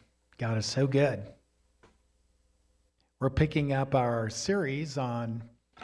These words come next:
the gifts of the Holy Spirit. We're in, um, part four, and this is gonna be on the gift of prophecy.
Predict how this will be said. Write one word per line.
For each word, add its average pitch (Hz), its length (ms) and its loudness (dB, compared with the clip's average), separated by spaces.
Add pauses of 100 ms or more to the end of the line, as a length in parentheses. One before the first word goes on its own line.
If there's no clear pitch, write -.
(140)
the 117 140 -2
gifts 156 320 2
of 123 100 -8
the 113 80 -2
Holy 135 240 0
Spirit. - 680 0 (1000)
We're 127 220 4
in, 127 260 0
um, 120 540 0 (400)
part 156 200 2
four, 185 420 2 (520)
and 123 160 -4
this 165 240 2
is 135 100 -6
gonna 139 240 0
be 131 540 2 (400)
on 123 180 2
the 107 100 0
gift 180 480 0 (100)
of 143 280 2
prophecy. - 840 -4